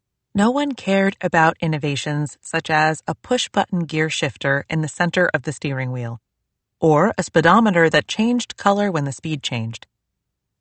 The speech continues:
The Edsel's failure spoke to a gap in the industry. Polling had seemed to show that young, up-and-coming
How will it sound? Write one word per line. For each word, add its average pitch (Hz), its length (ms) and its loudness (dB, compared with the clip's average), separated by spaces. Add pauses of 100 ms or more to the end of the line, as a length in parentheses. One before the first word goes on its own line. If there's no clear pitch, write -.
(160)
The 196 140 2
Edsel's 294 420 -2
failure 190 440 -2
spoke - 380 -4
to - 160 -4
a 151 60 -2
gap 156 380 0
in 165 120 0
the 139 120 0
industry. 120 480 -8 (920)
Polling 208 420 2
had 147 220 -4
seemed 208 360 4
to - 140 -10
show 131 360 0
that 139 220 -2
young, 175 380 4 (260)
up-and-coming 185 640 2